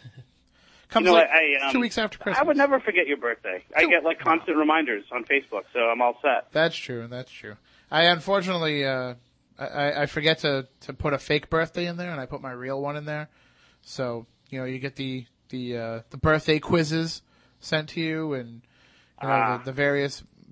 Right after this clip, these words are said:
Speaker 2: birthday crap that gets sent to you. I love all the, uh, random, um, website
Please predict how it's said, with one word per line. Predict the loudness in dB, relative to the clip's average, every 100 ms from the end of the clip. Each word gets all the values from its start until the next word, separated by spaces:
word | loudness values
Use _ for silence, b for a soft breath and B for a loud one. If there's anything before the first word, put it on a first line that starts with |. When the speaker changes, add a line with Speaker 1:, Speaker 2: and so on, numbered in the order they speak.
| -6
Speaker 2:
birthday | -4 -2 -4 -8
crap | -4 -4 -4 -6
that | -10
gets | -10 -12
sent | -12
to | -4
you. |
I | 0
love | 2 2
all | 2
the, | 2 0
uh, | 0 -2 b b b b b b b _ _
random, | 2 4 4 4 0 2
um, | -2 -2 -6 -12 -20 _ _ -4
website | 2 2 4 2 2